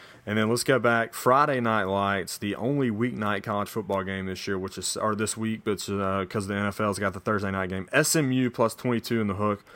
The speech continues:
Friday night, the Mustangs playing T C U. A little bit of overreaction from last week. S M U got beat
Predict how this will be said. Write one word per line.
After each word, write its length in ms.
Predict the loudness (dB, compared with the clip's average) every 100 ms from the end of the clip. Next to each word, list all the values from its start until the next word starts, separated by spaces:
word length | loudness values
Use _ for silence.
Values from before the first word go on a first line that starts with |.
| -20 -20 -16 0
Friday 260 | 2 4 2
night, 200 | 0 0
the 60 |
Mustangs 640 | -2 -2 -2 -2 -2 -2 -4
playing 320 | -4 -2 -4
T 180 | -4 -4
C 180 | -2
U. 360 | -2 0 -2 -4 -10 -20 -20
A 300 | -20 -14 -2
little 120 | 2
bit 60 | 4
of 220 | 4 4
overreaction 600 | 2 4 2 0 -2 -6
from 180 | -4 -2
last 340 | 0 0 -2
week. 320 | -4 -2 -4 -4
S 240 | -4 -2
M 100 | -4
U 140 | -2 0
got 220 | 0 0
beat 180 | -4